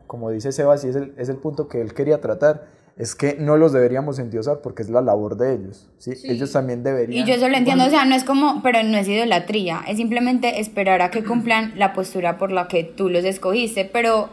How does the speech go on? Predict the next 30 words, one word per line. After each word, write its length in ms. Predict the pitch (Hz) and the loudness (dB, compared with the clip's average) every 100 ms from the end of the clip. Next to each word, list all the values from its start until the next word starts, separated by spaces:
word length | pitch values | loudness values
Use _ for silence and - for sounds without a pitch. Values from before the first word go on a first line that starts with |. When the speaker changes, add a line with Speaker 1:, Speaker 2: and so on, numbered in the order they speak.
| - 202 196 - | -12 -14 -12 0
Speaker 2:
yo 120 | 233 | 0
sí 120 | 226 | 2
entiendo, 520 | 240 262 277 220 196 185 | 2 2 0 2 0 0
y 80 | 214 | 0
lo 140 | 214 | 0
que 100 | 202 | 0
pasa 260 | 202 190 190 | 4 4 4
es 140 | 208 | 0
que 240 | - 247 254 - - - | 2 2 2 -12 -16 -4
esta 480 | 226 240 240 240 240 | -2 6 8 10 6
cosa 320 | - 247 240 | 2 4 4
que 200 | 240 214 | 4 0
decías 540 | 202 185 175 175 185 208 | 0 0 4 4 4 2
de, 400 | 208 190 175 - - | 4 4 2 -4 -10
¿cómo 180 | - 196 | -6 -2
se 100 | 208 | -2
dice? 260 | 214 214 196 | -2 -4 -4
Speaker 1:
La 100 | 120 | -4
personalización. 840 | 123 113 117 117 113 113 107 98 226 | -4 -4 -4 -4 0 -2 -2 -8 -10
Speaker 2:
De 220 | 196 233 | 2 2
personalizar 1040 | 233 233 233 226 220 220 233 214 202 190 - | 4 0 2 2 2 2 4 6 6 0 -2
políticos 720 | 247 254 226 226 240 240 240 - | 0 2 -2 0 0 0 -2 -12
es 300 | - 202 190 - - | -2 -2 -2 -12 -6
porque 540 | 208 208 202 214 185 - | -2 -2 0 0 0 0
uno 260 | 196 180 | -4 -4
sabe 280 | 185 196 202 | 2 4 2
que 260 | 196 185 165 | 0 0 0
el 140 | 165 | 0
deber 340 | 180 175 165 | 0 2 2
ser 340 | 160 220 220 | 2 0 0